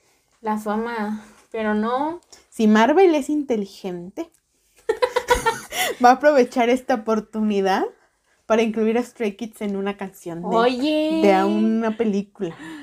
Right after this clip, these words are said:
Speaker 2: Ahorita yo lo estoy diciendo, ¿estás escuchando,
Speaker 1: Ay, la
Speaker 2: Marvel?
Speaker 1: de Capitana
Speaker 2: Disney.
Speaker 1: Marvel que va a salir el Park Seo-joon.
Speaker 2: No me interesa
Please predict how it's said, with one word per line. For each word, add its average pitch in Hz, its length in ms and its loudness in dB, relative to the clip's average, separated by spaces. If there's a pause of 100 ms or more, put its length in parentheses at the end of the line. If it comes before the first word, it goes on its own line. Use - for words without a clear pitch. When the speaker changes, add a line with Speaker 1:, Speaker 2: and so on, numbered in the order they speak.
(880)
Speaker 2:
Ahorita 214 540 4
yo 254 140 4
lo 247 100 4
estoy 247 280 0
diciendo, 226 540 2
¿estás 262 260 0
escuchando, 294 640 0
Speaker 1:
Ay, 302 60 2
la 302 60 4
Speaker 2:
Marvel? 330 420 6
Speaker 1:
de 226 140 2
Capitana 277 520 4
Speaker 2:
Disney. 440 180 4
Speaker 1:
Marvel 311 480 -4
que 262 140 -2
va 247 100 4
a 277 60 -2
salir 302 340 -4
el 294 180 -4
Park 277 300 -8
Seo-joon. 294 640 -4
Speaker 2:
No 254 120 6
me 294 100 4
interesa 320 480 0